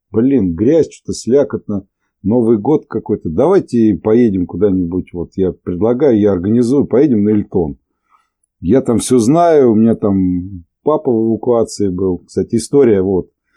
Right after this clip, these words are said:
Кстати, это еще плюс тоже был, почему именно Эльтон. Потому что, э, это семейная история. Мой отец отсюда был из Сталинграда эвакуирован,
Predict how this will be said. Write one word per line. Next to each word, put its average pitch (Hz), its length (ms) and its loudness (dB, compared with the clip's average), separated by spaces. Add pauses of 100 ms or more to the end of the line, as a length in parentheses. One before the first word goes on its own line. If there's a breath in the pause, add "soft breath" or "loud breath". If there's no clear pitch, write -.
(200)
Кстати, 110 280 -2
это 123 260 2
еще 120 460 2
плюс 120 420 0
тоже 90 260 -2
был, 82 200 -4
почему 104 420 -4
именно 98 180 0
Эльтон. 185 460 -4 (600)
Потому 113 300 2
что, 101 1600 0
э, 107 60 -2
это 113 180 -2
семейная 151 500 2
история. 123 840 2
Мой 104 280 0
отец - 680 -4
отсюда 101 420 -4
был 98 200 -2
из 98 80 -6
Сталинграда 107 560 0
эвакуирован, 123 680 0